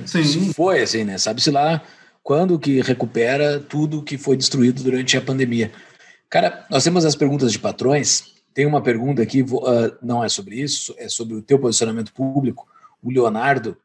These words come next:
Speaker 2: perguntou, ah, "Com ideias tão radicais de defesa da liberdade que ele prega", contém ironia, "ele fica postando foto da família e tem um monte de seguidores que estão lá provavelmente só pra te ferrar. Tu não tem medo e receio que alguém possa fazer alguma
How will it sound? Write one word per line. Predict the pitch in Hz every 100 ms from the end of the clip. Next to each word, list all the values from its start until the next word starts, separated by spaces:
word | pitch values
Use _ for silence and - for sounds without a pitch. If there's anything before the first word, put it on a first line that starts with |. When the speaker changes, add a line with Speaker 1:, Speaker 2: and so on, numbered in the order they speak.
| _ _ _
Speaker 2:
perguntou, | 131 135 135 139 139
ah, | 139 127 123
"Com | 147
ideias | 139 156 170
tão | - 185
radicais | 180 156 - 135 147 139
de | 127
defesa | 123 - 135 123
da | 120
liberdade | 117 113 104 113 117 -
que | 117
ele | 107
prega", | 92 113 120 101 92 -
contém | 98 95 113
ironia, | 110 107 107 139 113 - - - - - - _
"ele | 139 151 156
fica | - 160 156 151
postando | - 143 - 151 147
foto | 123 131 117
da | 135
família | 123 139 117 127 156 - _ _ _ _
e | 135
tem | 160
um | 165
monte | 160 160 170
de |
seguidores | - 165 131 131 139
que | - 151
estão | - 139 135 - 123
lá | 127 123
provavelmente | - 143 143 131 139
só | -
pra | 139
te | 143
ferrar. | - 139 113 - _ _ _
Tu | 147
não | 143
tem | 147 160
medo | 151 180 147 -
e |
receio | 120 123 - 135 135
que | 120
alguém | 123
possa | 117 113
fazer | 123 107 117 113
alguma | 104 107 107